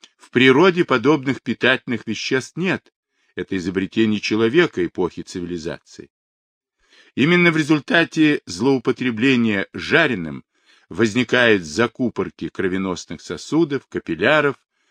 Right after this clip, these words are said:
варикозное расширение вен, а затем и тромбофлебит. Некоторые гурманы настолько привыкают всё зажаривать, каши, яйца, картофель, колбасу и прочее,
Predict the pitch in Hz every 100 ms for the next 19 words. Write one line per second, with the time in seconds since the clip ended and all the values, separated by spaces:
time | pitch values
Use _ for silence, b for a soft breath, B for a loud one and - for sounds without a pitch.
0 | _ - 80 107 117 131 135 101 107 101
1 | - - 87 85 80 78 76 147 160 147
2 | _ _ _ _ _ - 107 107 - 156
3 | 175 - 107 - 90 117 123 113 - 73
4 | 73 - _ _ _ _ _ _ _ _
5 | _ _ _ _ _ _ _ _ _ 110
6 | 135 - 143 120 131 120 127 139 135 123
7 | _ _ _ _ _ 90 92 - 127 123
8 | 113 113 110 110 117 123 - - 120 104
9 | 98 82 117 147 113 87 - - 120 139
10 | - 82 71 76 117 156 143 - - 76
11 | 104 90 - 135 160 - 85 - 104 87
12 | 95 - 131 117 - 156 190 - 82